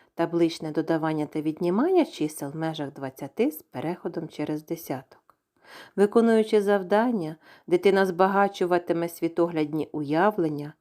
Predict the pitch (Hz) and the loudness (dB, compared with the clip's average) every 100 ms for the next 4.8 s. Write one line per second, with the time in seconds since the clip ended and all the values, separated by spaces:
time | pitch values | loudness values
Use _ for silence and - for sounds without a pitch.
0 | _ - - 170 180 196 - 208 208 185 | _ -20 -4 4 6 6 4 0 0 -4
1 | 165 156 208 208 175 165 165 160 156 - | -4 0 2 2 2 2 0 0 -2 -8
2 | 139 156 202 247 - 156 - _ _ _ | -4 0 2 0 -2 -6 -8 _ _ _
3 | - 143 240 240 - 147 135 131 165 170 | -10 -4 -2 -4 -10 -10 -8 -4 -6 -2
4 | 170 156 139 143 131 - 139 | 0 2 0 -2 -10 -14 -16